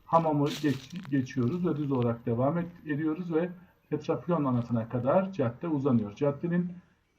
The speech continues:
ilk yapılış zamanı milattan sonra dördüncü yüzyıl olduğu tahmin ediliyor. Ancak şu anda gördüğünüz yapıların büyük bir kısmı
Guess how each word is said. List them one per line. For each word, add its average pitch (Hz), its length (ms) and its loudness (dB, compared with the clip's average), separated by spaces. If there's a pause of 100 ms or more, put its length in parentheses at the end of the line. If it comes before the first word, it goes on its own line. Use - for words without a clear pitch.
(140)
ilk 170 380 -4
yapılış 151 340 0
zamanı 131 500 2
milattan 156 460 2
sonra 135 320 0
dördüncü 151 500 2
yüzyıl 120 260 0
olduğu 113 400 -4
tahmin 117 300 0
ediliyor. 110 560 0 (380)
Ancak 151 300 0
şu 151 140 0
anda 139 160 4
gördüğünüz 135 460 2
yapıların 127 520 2
büyük 175 260 -2
bir 120 100 2
kısmı 175 580 -2